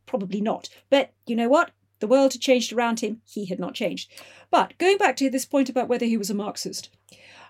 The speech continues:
he certainly believed in the redistribution of wealth and to address the sharp, appalling racial inequalities that existed in his country.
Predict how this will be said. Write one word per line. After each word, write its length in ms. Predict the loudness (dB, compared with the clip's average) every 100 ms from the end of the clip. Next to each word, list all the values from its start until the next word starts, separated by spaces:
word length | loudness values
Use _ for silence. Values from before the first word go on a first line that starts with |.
| -4
he 160 | 4 4
certainly 380 | 4 0 0 -2
believed 400 | 0 0 -4 -2
in 320 | 2 2 0 -2
the 100 | 2
redistribution 720 | 4 2 0 -6 -6 -4 -6
of 100 | -4
wealth 300 | -2 -2 -4 -8
and 280 | -4 -4 -6 -6
to 220 | -6 -4
address 680 | -4 -4 2 4 4 0 -6 -12 -20 -20 _
the 500 | 2 2 2 -2 -6 _ -20 -12
sharp, 680 | -6 -2 0 -2 -2 -8 _ _
appalling 500 | 0 4 4 2 -4 -12 -18 -18 -18 _ -10
racial 600 | -2 4 4 4 2 2
inequalities 840 | 2 0 -2 -2 -2 -2 -6 -10 -12 -16 -4
that 140 | 0
existed 480 | 0 -2 -6 -6 -6
in 100 | -4
his 180 | -6 -8
country. 520 | -8 -8 -10 -14